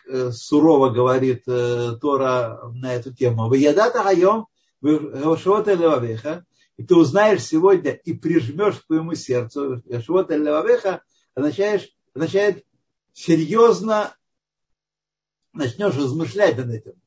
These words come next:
Сделаешь неотъемлемым своим знанием, от кото-, на-, э, о котором ты не должен забывать ни секунды. Прижмёшь к твоему сердцу и так далее.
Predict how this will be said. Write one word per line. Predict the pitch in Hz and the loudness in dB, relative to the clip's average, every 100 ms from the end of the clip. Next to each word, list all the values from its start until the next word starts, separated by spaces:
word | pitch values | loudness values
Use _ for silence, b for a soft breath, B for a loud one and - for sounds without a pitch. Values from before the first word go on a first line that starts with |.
| _ _ _ | _ _ _
Сделаешь | 107 185 202 202 - - | 2 2 8 6 6 -8
неотъемлемым | 170 180 - _ 214 226 214 208 202 208 190 | -4 -4 -6 _ -2 -2 -2 -6 -6 -8 -10
своим | - 180 185 202 180 | -8 2 2 2 -4
знанием, | 131 190 185 143 123 117 | -2 0 0 0 -2 -4
от | 113 - | -10 -12
кото-, | 156 - 156 | -10 -8 -8
на-, | 156 | -8
э, | - _ 143 147 147 139 143 | -10 _ -4 0 2 2 0
о | |
котором | 143 165 196 196 | 0 2 2 2
ты | 160 | 0
не | 165 | -2
должен | 190 170 | -2 -2
забывать | 151 147 160 180 170 | -4 0 2 2 -2
ни | 156 | -8
секунды. | 160 165 165 104 104 - _ _ - | -8 0 0 0 -8 -12 _ _ 2
Прижмёшь | 156 135 165 214 - | 2 4 2 0 0
к | |
твоему | 165 160 151 | -2 -2 -2
сердцу | 123 135 123 113 196 226 202 | -4 -2 -2 0 0 0 -8
и | - | -12
так | 127 113 | -10 -8
далее. | 104 107 147 226 | -8 -2 0 -2